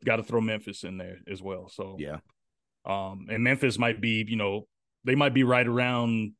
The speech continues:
Speaker 1: you know, where they may, they'll, they'll probably drop down a little bit.
Speaker 2: I, they're, they're definitely gonna drop down a little bit, 'cause last year they were, what, second? Was
Speaker 1: Yeah,
Speaker 2: that last?
Speaker 1: so,
Speaker 2: Yeah,
Speaker 1: yeah,
Speaker 2: they're,
Speaker 1: and
Speaker 2: they're
Speaker 1: that,
Speaker 2: gonna,
Speaker 1: and
Speaker 2: they're gonna drop.
Speaker 1: Right.
Speaker 2: They're, a lot of new pieces, a lot of, you know, some important parts left.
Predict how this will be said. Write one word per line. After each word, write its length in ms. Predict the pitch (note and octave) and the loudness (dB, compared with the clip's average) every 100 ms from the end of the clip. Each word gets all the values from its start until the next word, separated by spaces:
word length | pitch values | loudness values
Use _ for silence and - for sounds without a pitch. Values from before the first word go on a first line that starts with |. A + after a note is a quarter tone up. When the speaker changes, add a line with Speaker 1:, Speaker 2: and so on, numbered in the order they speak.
| _ | _
Speaker 1:
you 100 | - | -6
know, 100 | A2 | -4
where 300 | G2+ A2+ A#2+ A#2+ | 0 2 2 4
they 120 | A#2+ | 2
may, 360 | A2+ A2+ C#3 D3 | 0 -2 2 4
they'll, 200 | D3+ D#3 B2 | 6 4 2
they'll 120 | C#3 | -4
probably 280 | B2+ A2 G#2 | -2 -2 -2
drop 260 | G#2+ G2+ | -4 -4
down 220 | G2 A2+ | -2 -2
a 40 | G#2 | -2
little 180 | F#2+ F#2+ | -4 2
bit. 80 | G#2+ | 4
Speaker 2:
I, 140 | A2+ | 6
they're, 180 | A2 C3 | 6 4
they're 260 | F#2+ B2 | 4 2
definitely 380 | A#2 A2 G#2+ F#2 | 4 4 2 -2
gonna 140 | F2 D#2+ | -4 -4
drop 220 | E2+ D#2 | -4 -2
down 160 | C#2+ | -6
a 40 | C#2 | -8
little 140 | C2 | -12
bit, 140 | C2 D2+ | -14 -10
'cause 140 | F#2 | -4
last 300 | G2 C#3 D3 | 2 2 4
year 100 | D3 | 2
they 80 | B2 | 4
were, 100 | A#2+ | 4
what, 200 | B2 - | 2 -4
second? 360 | - F2 E3+ G#3+ _ _ _ _ - | -6 -6 -6 -10 _ _ _ _ -10
Was 140 | F#2+ | 0
Speaker 1:
Yeah, 60 | A2 | 2
Speaker 2:
that 60 | |
last? 220 | G#2+ A2+ C3 | 4 4 2
Speaker 1:
so, 120 | F#2+ | -2
Speaker 2:
Yeah, 240 | A#2 D3 D2+ | 0 2 2
Speaker 1:
yeah, 180 | A2+ | 0
Speaker 2:
they're, 120 | F#2+ G#2 | 0 -2
Speaker 1:
and 160 | G#2+ | 4
Speaker 2:
they're 80 | D#3 | 6
Speaker 1:
that, 80 | C3 | 8
Speaker 2:
gonna, 140 | C3+ | 6
Speaker 1:
and 120 | A#2 | 6
Speaker 2:
they're 100 | D3 | 4
gonna 240 | B2 B2 F#2 | 4 2 0
drop. 340 | F#2 D#2+ C2 - _ _ _ _ _ - | -2 -4 -4 -12 _ _ _ _ _ -8
Speaker 1:
Right. 100 | - | -2
Speaker 2:
They're, 200 | A2 F#2 | 0 -2
a 100 | - | -2
lot 220 | G2 A2 | 2 4
of 80 | A#2+ | 4
new 180 | A2 A#2+ | 2 0
pieces, 840 | - A2+ A#2 - A2+ A2 G#2+ - _ _ _ - | -2 -2 -2 0 0 0 -4 -10 _ _ _ -8
a 80 | |
lot 180 | F2+ F#2+ | -2 0
of, 220 | G2 F2+ | 0 -2
you 60 | F2+ | -4
know, 280 | F2+ F2 C#2+ | -4 -4 -6
some 200 | - F2+ | -8 -8
important 400 | F2 G2+ G2 F2 | -6 -4 -6 -6
parts 300 | F2+ D#2+ C#2+ | -6 -8 -8
left. 320 | D#2+ F#2 G2 | -8 -6 -8